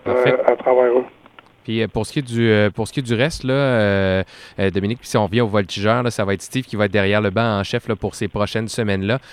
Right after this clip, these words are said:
Speaker 2: Vous restez en contact quand même, mais est-ce qu'il, est-ce qu'il va être différent de, de toi ? Est-ce que tu lui laisses vraiment totalement les rênes ou tu gardes le contact quand même un petit peu, là, à travers
Speaker 1: Non,
Speaker 2: ces
Speaker 1: on va,
Speaker 2: prochaines
Speaker 1: on va garder le contact, mais de toute façon, ce qu'on fait ici,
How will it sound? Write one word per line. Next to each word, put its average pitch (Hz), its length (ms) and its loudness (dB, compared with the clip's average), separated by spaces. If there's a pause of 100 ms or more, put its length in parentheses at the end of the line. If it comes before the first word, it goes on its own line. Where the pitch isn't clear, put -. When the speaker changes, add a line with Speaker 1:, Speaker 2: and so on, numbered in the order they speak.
(100)
Speaker 2:
Vous 107 60 -2
restez 113 200 0
en 127 60 0
contact 117 440 -2
quand 107 200 2
même, 127 320 0
mais 104 300 0
est-ce 104 120 -4
qu'il, 135 140 -4
est-ce - 380 -12
qu'il 117 120 -4
va 131 80 4
être 135 60 -2
différent 143 1040 -2
de, 117 220 -2
de 113 120 0
toi ? 147 320 -2
Est-ce 131 120 -4
que 139 60 -6
tu - 120 -6
lui 135 80 0
laisses 151 160 0
vraiment 131 220 0
totalement 131 420 -2
les 131 160 0
rênes 170 240 -2
ou 120 160 0
tu - 120 -12
gardes 117 160 2
le 107 60 -2
contact 110 400 -4
quand 107 140 0
même 110 160 -2
un 98 120 -4
petit - 200 -14
peu, 113 100 -4
là, 98 180 0
à 95 40 -2
travers 170 200 8
Speaker 1:
Non, - 20 4
Speaker 2:
ces 131 120 4
Speaker 1:
on - 20 2
va, 143 80 4
Speaker 2:
prochaines 135 140 6
Speaker 1:
on 139 80 6
va 135 60 2
garder 143 200 4
le 165 120 -2
contact, 143 380 4
mais 120 140 -4
de - 40 -16
toute - 160 -4
façon, 170 240 2 (800)
ce - 60 -16
qu'on 156 220 8
fait 175 240 6
ici, 170 320 -6